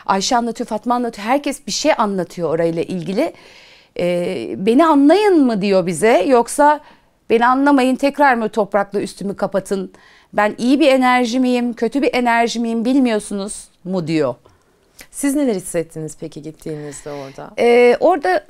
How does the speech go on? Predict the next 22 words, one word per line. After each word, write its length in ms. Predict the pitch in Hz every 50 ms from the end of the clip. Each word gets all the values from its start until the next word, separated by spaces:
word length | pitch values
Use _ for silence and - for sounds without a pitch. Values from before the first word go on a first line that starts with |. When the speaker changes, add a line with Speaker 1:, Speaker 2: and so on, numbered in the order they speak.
| - - -
Speaker 1:
aslında 480 | 247 277 277 - - 320 320 302 247 -
benim 420 | 220 - - 196 240 262 320 330
hissettiğim 640 | 320 285 - - 285 269 - - 262 262 262 262
şeyi 460 | - - 262 254 254 254 254 208 - 226
bence 460 | 240 240 262 277 262 262 262 262 254 _ _
çok 260 | - - 294 277 - -
insan 340 | 214 208 185 196 - 202 196
hissetmiş. 640 | 185 170 - - 175 170 - - 196 254 311 - -
Çünkü 360 | - 269 262 - 254 247 -
o 300 | - 208 226 226 220 - - -
Göbekli 460 | 90 107 214 208 208 233 226 262 240
Tepe'nin 380 | 254 208 - 220 208 202 202
o 80 | 202 196
stelleri 560 | 190 - - - - 220 214 208 208 202 190
bulunmadan 440 | 196 196 233 247 226 185 151 156 147
önce, 160 | 135 135 151
o 40 | 147
taşlar 460 | 143 - 170 165 - - 185 165 170
Speaker 2:
Hı 40 | 185
hı. 40 | 170
Speaker 1:
bulunmadan 440 | 180 214 226 214 180 160 160 165 165
önce 380 | 165 165 170 - 262 339 339